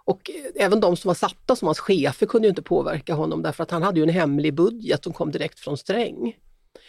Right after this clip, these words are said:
Så att det var ju svårt för dem att styra honom, och han gick ju hellre förbi sina chefer och pratade direkt med, med, med försvarsminister Ö B och de här andra som ett, några pinnhål över. Så att han hade det här förhandlingsutrymmet.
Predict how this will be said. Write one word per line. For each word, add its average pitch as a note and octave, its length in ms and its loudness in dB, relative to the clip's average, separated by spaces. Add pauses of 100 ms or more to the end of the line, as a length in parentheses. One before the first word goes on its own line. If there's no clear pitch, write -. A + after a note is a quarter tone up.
(160)
Så - 120 -2
att E3+ 80 0
det F#3 60 0
var F3+ 60 6
ju F3+ 60 8
svårt A3 360 2
för F3 100 -2
dem D3 180 4
att D3+ 60 2
styra F3 460 2
honom, D3 380 2
och C#3+ 140 0
han E3 160 2
gick F3 300 -4
ju A3+ 60 4
hellre D3 340 0
förbi G#3+ 420 2
sina F#3+ 240 0
chefer - 500 -2
och - 180 -8 (120)
pratade D3+ 360 0
direkt D#3 520 -2
med, G3 220 0
med, D3 340 0 (600)
med E3 140 2
försvarsminister D#3 720 0
Ö C#3+ 280 4
B C3+ 180 0
och C3+ 80 0
de D3+ 120 0
här C#3+ 60 -2
andra D3 400 0
som - 680 -8
ett, - 120 -8
några D#3+ 200 2
pinnhål D#3+ 400 2
över. - 360 2 (500)
Så - 120 -2
att - 80 0
han G#3 120 2
hade G#3 400 0
det D4+ 80 6
här E3 320 0 (300)
förhandlingsutrymmet. F3+ 1160 0